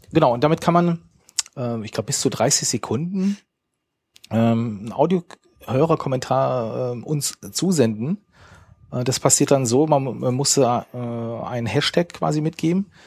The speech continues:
Ich hab das jetzt mal eingerichtet, äh, Radio O S M. Und wenn ihr das macht, äh, eine Frage stellt, einen Kommentar zu der Sendung, ähm, mit Radio O S M, dann purzelt das bei uns rein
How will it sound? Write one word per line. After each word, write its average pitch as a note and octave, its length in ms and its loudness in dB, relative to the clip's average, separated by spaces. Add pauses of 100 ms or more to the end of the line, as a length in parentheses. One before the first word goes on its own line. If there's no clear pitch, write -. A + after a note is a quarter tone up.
(200)
Ich - 100 -6
hab C3 60 2
das C3 140 -2
jetzt - 120 -4
mal B2 80 0
eingerichtet, D3 720 -2
äh, - 40 -4
Radio B2 680 2
O A#2+ 180 0
S B2 140 2
M. F3 280 0 (1300)
Und B2+ 340 -2
wenn B2+ 120 2
ihr C#3 80 2
das - 460 2 (320)
macht, - 800 -6
äh, C3 40 -2
eine A#2 460 -2
Frage C#3+ 340 2
stellt, C3 320 0
einen B2+ 120 -2
Kommentar B2 560 -2 (420)
zu - 140 -10
der A#2+ 100 6
Sendung, E3 520 -2 (680)
ähm, A2+ 460 -6
mit - 260 -8
Radio A#2+ 380 2
O A#2 100 0
S A#2+ 120 0
M, E3+ 300 0 (120)
dann A#2 240 -2
purzelt C3+ 320 0
das A#2 100 -4
bei - 80 -4
uns G#2+ 240 -2
rein F#3+ 320 0